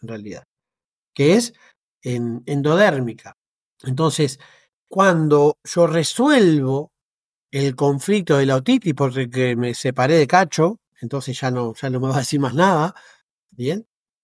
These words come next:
Me puede aparecer la otitis porque también resolví el, el conflicto de bocado auditivo, porque ya no lo voy a escuchar más.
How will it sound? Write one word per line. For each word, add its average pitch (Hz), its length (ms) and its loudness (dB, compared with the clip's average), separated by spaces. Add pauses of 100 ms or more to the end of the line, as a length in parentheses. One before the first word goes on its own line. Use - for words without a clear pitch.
(120)
Me 185 160 2
puede 311 220 0
aparecer 170 440 0
la 165 120 2
otitis 165 540 -4 (180)
porque 170 280 -2
también 185 360 2
resolví 185 540 2
el, 175 280 0
el 139 260 -6
conflicto 175 540 -4
de 156 120 4
bocado 147 340 2
auditivo, 131 720 -2 (400)
porque 135 200 -8
ya 170 140 0
no 175 100 2
lo 160 60 4
voy 147 80 6
a 147 40 6
escuchar 123 380 -6
más. - 420 -6